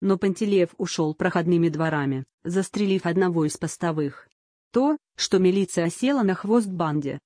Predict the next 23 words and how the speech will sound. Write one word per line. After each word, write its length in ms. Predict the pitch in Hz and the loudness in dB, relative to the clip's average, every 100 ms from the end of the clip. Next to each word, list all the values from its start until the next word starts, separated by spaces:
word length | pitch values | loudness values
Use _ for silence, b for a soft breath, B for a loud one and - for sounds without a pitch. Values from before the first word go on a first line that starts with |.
| _ | _
нисколько 520 | 180 180 - 233 220 | 0 0 0 -2 2
не 100 | 190 | 0
смутило 460 | 170 175 180 190 180 | 2 0 0 0 0
ее 320 | 180 180 165 | 2 2 2
главаря. 560 | 165 170 160 151 139 131 - _ _ _ | 2 0 0 -2 -4 -6 -12 _ _ _
Двадцать 480 | 175 185 170 160 - | 0 2 2 -4 -6
шестого 380 | 180 - 175 | -6 -2 0
июня 480 | 165 196 185 185 165 | 0 0 2 2 2
последовало 680 | 160 156 208 254 220 170 165 | -2 -6 0 0 2 0 0
ограбление 640 | 165 175 185 202 180 165 | 0 0 2 2 4 0
квартиры 520 | - 202 - 214 185 | 0 -4 -2 0 0
доктора 460 | 175 175 - 185 170 | 0 0 0 2 2
Левина. 420 | 160 151 143 131 - _ _ _ | 2 0 -2 -4 -10 _ _ _
На 240 | 196 190 175 | 2 4 4
этот 240 | 170 185 | 0 -2
раз 220 | 254 285 | -2 2
налетчики 580 | 185 175 262 - 214 170 | 2 4 2 0 -2 -2
были 240 | 160 208 | 2 2
одеты 380 | 196 175 180 202 | 2 2 2 0
в 60 | - | -2
форму 360 | 190 190 180 | 0 2 2
балтийских 720 | 170 165 - 156 151 - 160 - | 0 -2 -2 -4 -4 -6 -6 -2
матросов. 640 | 185 185 165 - 135 - | -4 0 -2 -2 -10 -12